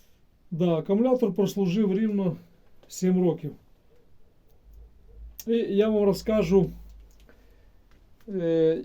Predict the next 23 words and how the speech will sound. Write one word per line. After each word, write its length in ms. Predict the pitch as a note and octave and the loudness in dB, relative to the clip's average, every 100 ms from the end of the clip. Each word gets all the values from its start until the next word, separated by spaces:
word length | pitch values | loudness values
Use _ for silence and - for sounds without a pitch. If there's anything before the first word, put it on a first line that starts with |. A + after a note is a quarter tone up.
| - | -10
яка, 640 | G3 F3 E3+ G3+ G#3 G3+ - - - - - - - - - - - - - - - - - - - - - | -6 -4 -2 0 0 0 -10 -20 -20 -20 -20 -20 -20 -20 -20 -20 -20 -20 -20 -20 -20 -20 -20 -20 -20 -20 -10
які 340 | F#3+ - B3 | -10 -2 -2
секрети 600 | - F3+ D#3+ A#3+ A#3+ A3+ | -2 -4 8 10 10 6
того, 320 | G#3 A3 A3 | -4 2 2
що 160 | G3+ F#3 | 2 0
він 140 | F#3 | -4
скільки 340 | E3 - E3 F#3+ | -6 -8 -8 -6
прослужив. 840 | - E3+ - F#3 D#3 D#3+ C3+ - | -4 -6 -6 -6 0 0 -2 -8
І 340 | G#3 G#3+ G3+ | -6 -4 -4
ще 220 | F#3 G#3 G3+ | -4 -4 -2
даже 240 | F#3 D#3+ | 0 0
можна 340 | F3 F3+ D#3 | 0 0 0
було, 200 | D#3+ D#3+ | 0 2
я 60 | E3 | 2
ж 80 | D#3 | 2
кажу, 360 | F#3+ E3 D#3+ D3+ - | 0 0 0 -4 -2
літом 340 | F3 F#3 F#3 F3 | -2 2 4 6
їздить. 460 | F3+ D#3 D3 D3 - - - - - - - - - - - - - - - - - F4 | 4 2 0 -4 -8 -16 -16 -20 -20 -20 -20 -20 -20 -20 -20 -20 -20 -20 -20 -20 -20 -12
Зараз 440 | D3+ G3 G#3+ - | 2 4 4 4
я 260 | G3+ G3+ F#3+ | 6 6 4
заміряв 520 | D3+ F3+ F#3+ G3 F#3 | 2 2 4 6 6
на 80 | F3 | 4
ньому, 280 | F3 F3 | 2 2